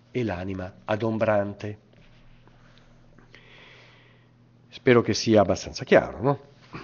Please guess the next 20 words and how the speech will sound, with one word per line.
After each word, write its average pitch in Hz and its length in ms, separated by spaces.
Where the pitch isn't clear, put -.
Il 110 200
pensiero 123 500
seme 214 560
ci - 140
aiuta 110 600
a 160 100
fare, 98 640
a 135 120
costruire 101 840
il 127 180
ponte 98 720
tra 98 380
la - 100
nostra 143 380
coscienza 139 580
nel 87 200
centro - 680
della 90 200
testa, 80 480
in - 80